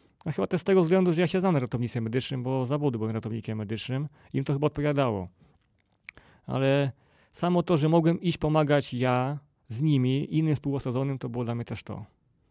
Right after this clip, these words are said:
Kiedy chcieli mnie wysłać po prostu do pracy na zewnątrz przed wyjściem, nie chciałem iść do pracy na zewnątrz. Mi, mi pasowało to, że ja byłem tam, miałem kontakt z ludźmi, z nimi. To pół roku na wo-, z tej pracy na wolności to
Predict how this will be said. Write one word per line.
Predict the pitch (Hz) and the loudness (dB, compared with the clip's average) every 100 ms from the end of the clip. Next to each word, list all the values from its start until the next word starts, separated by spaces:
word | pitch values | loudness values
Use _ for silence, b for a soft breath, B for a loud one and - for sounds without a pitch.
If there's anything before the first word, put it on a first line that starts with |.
| b b b b - | b b b b -6
Kiedy | 165 160 | -2 0
chcieli | - 196 185 | 4 4 6
mnie | 156 | 8
wysłać | 170 165 147 | 6 4 2
po | |
prostu | 147 160 | 2 2
do | 143 | 2
pracy | 156 151 147 | 2 0 0
na | 139 | 0
zewnątrz | 131 151 139 | 0 -2 -2
przed | 123 | -4
wyjściem, | 120 135 160 | -2 0 0
nie | |
chciałem | 190 226 123 | 2 2 4
iść | |
do | 110 | 0
pracy | 107 104 | -2 -6
na | 107 | -6
zewnątrz. | 101 92 95 139 | -6 -6 -6 -4
Mi, | 170 | -2
mi | 185 | 0
pasowało | 190 185 185 196 190 | 0 0 2 4 4
to, | - 196 | 4 4
że | 170 | 4
ja | 180 | 2
byłem | 170 180 160 | 2 0 2
tam, | 156 160 165 B B | 4 4 2 B B
miałem | 143 156 | -2 2
kontakt | 170 160 139 | 2 2 0
z | 117 | 2
ludźmi, | 143 139 123 127 147 B B | 4 4 2 0 0 B B
z | 120 143 | -4 2
nimi. | 175 143 107 104 B B B B B _ | 6 6 4 -2 B B B B B _
To | - | -6
pół | 165 175 | 2 4
roku | 180 175 | 4 2
na | 170 | 2
wo-, | 165 170 | 0 -2
z | 165 | -4
tej | 165 | -2
pracy | 175 170 | 0 0
na | 175 | 0
wolności | 175 190 | 0 -2
to | 180 185 - | -2 0 0